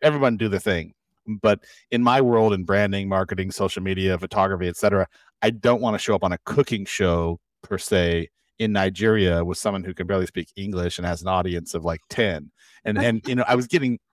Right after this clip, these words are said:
Speaker 1: yeah, and I
Speaker 2: That
Speaker 1: paid a
Speaker 2: doesn't
Speaker 1: decent
Speaker 2: make
Speaker 1: amount.
Speaker 2: sense. That
Speaker 1: No,
Speaker 2: doesn't
Speaker 1: and I,
Speaker 2: make
Speaker 1: I,
Speaker 2: sense.
Speaker 1: and I paid a decent amount of money f-,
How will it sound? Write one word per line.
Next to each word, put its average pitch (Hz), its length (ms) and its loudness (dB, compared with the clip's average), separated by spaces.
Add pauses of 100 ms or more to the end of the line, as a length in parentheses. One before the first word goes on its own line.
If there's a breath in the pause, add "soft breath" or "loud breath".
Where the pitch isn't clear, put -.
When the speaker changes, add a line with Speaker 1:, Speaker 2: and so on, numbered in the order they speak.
(140)
Speaker 1:
yeah, 170 120 4
and 202 100 6
I 139 40 6
Speaker 2:
That - 60 0
Speaker 1:
paid 190 100 6
a - 40 8
Speaker 2:
doesn't 202 100 2
Speaker 1:
decent 190 180 4
Speaker 2:
make 175 60 2
Speaker 1:
amount. 143 140 2
Speaker 2:
sense. 143 460 -6
That 185 160 -4
Speaker 1:
No, 226 220 6
Speaker 2:
doesn't - 20 6
Speaker 1:
and 160 100 4
I, - 40 8
Speaker 2:
make 156 120 2
Speaker 1:
I, 143 40 2
Speaker 2:
sense. - 100 -2
Speaker 1:
and 165 100 4
I 151 60 6
paid 240 200 2
a 220 60 4 (100)
decent 147 360 2
amount 113 180 4
of 98 100 2
money 101 360 0
f-, - 180 -12